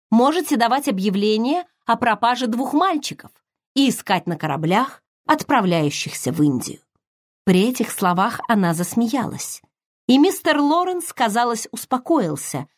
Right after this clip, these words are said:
очевидно, приняв всё за шутку. «Ты, дерзкая девчонка, как ты смеешь так разговаривать?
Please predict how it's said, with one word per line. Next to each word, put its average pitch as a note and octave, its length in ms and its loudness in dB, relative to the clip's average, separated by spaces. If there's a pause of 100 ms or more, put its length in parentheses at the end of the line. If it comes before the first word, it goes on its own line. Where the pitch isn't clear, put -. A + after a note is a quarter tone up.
(140)
очевидно, G3+ 580 0
приняв E3 720 -2
всё - 340 -2
за C#3+ 160 -4
шутку. - 640 -12 (960)
«Ты, A#3+ 480 4 (640)
дерзкая B3+ 640 2
девчонка, A#3+ 800 -2 (600)
как C#4 260 0
ты D4+ 160 2
смеешь A#3 560 0
так F#3 240 -4
разговаривать? D#3+ 840 -4